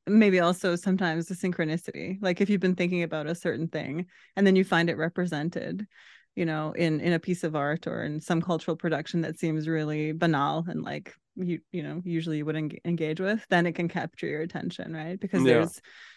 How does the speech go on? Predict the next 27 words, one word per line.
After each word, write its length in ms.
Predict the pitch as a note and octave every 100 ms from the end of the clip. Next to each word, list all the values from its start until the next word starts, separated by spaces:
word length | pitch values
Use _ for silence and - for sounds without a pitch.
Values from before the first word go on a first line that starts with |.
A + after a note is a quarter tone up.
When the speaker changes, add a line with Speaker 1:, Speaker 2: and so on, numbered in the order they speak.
| -
Speaker 1:
maybe 200 | G#3 G#3+
some 200 | A3 G3
sort 160 | G3 F3+
of, 80 |
like, 360 | E3 D#3+ D#3+ - - - - - -
zeitgeisty 1120 | - E3+ F3 E3 E3+ D#3 F3+ - E3 D3+ D#3+ - _
kind 240 | G3 D#3+
of, 100 | D3
like, 180 | D#3 -
form 580 | - - D#3+ C#3+ C3+ D#3+
or 240 | F#3 C#3+ D3+
symbol, 600 | - E3+ D#3 G#2+ D#3+ E3+ _ _ _ _ _ -
Speaker 2:
Yeah. 320 | A#2+ A#2+ A2
Speaker 1:
you 80 | E3
know, 140 | D3
if 100 | E3+
not 300 | F3 C3+ F#2
a 40 | E3+
larger 300 | D#3+ C#3 D3
idea. 640 | C#3 E3 C#3+ F#2 B2+ F#3+ _ _
Yeah. 280 | E3+ D3 F3 - _ _ _ _
Speaker 2:
So 60 | B2
how 100 | D3+
about 240 | C#3+ B2+
TikTok 480 | - D3 - A#2+ -
girls? 520 | A#2 G#2+ - - - _ _ _ _ _ _ _
Speaker 1:
<laughs> 2250 | A3+ B3 D4 A3 E4+ - - - C4+ - A#3 G#3 E4+ A4 - F#4+ B3+ - C4+ - A3